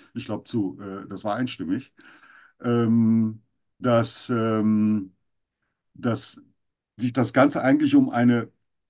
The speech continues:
Fehlkonstruktion handelt. Man hat auf der einen Seite eine Stiftung, die, äh, äh, mehr als vier Fünftel eines Konzerns besitzt oder um eine vier,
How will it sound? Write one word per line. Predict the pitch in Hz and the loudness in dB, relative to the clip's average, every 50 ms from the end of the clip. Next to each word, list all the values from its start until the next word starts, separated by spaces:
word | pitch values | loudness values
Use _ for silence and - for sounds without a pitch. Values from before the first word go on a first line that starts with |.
| _ _ _ | _ _ _
Fehlkonstruktion | _ - - - 156 156 196 202 - - 143 117 107 - - - - 101 - - - - 117 104 104 101 92 87 | _ -20 -2 4 4 4 4 4 -2 -2 -2 -2 -2 -2 -6 -10 -12 -12 -12 -12 -12 -8 -6 -4 -4 -4 -4 -4
handelt. | 95 95 92 87 90 85 95 | -6 -6 -4 -6 -6 -6 -4
Man | 98 98 95 110 | -2 0 2 2
hat | 160 - - | 0 0 0
auf | 127 123 - | -6 -6 -4
der | - 107 - | -4 -4 -2
einen | - 120 139 160 165 | 0 2 2 4 4
Seite | 156 180 131 139 147 143 147 - | 4 4 4 2 2 0 -2 -2
eine | 120 120 120 117 | 0 2 2 2
Stiftung, | - - - 147 156 156 - - 151 147 147 143 127 | 0 0 0 0 0 0 0 0 2 2 4 4 4
die, | 117 123 123 120 123 117 - _ - - - - - _ _ - | 4 4 4 4 4 2 0 _ -20 -20 -20 -20 -20 _ _ -10
äh, | 117 113 110 113 117 - 120 123 117 113 110 110 | -8 -6 -6 -6 -8 -8 -6 -4 -2 -2 -2 -2
äh, | 104 | -2
mehr | 98 98 107 110 123 139 147 147 - - | -2 2 4 8 10 10 10 8 6 2
als | 135 139 - - | 0 -2 -2 -2
vier | - 143 151 143 | 0 4 4 4
Fünftel | 143 - 151 160 160 - - 139 127 117 | 4 2 0 0 0 -2 -4 -6 -4 0
eines | 120 120 123 123 - | 2 0 0 0 0
Konzerns | - 120 113 - - 131 139 143 135 - | -4 -4 -4 -2 -2 -2 -2 -2 -4 -6
besitzt | - 92 85 95 117 127 - - - - - | -8 -6 -4 -4 -6 -6 -8 -14 -20 -14 -8
oder | 113 113 107 107 | -4 -2 -2 0
um | 107 107 120 | 2 2 4
eine | 120 107 | 2 2
vier, | - - - 120 | 0 -2 -2 -2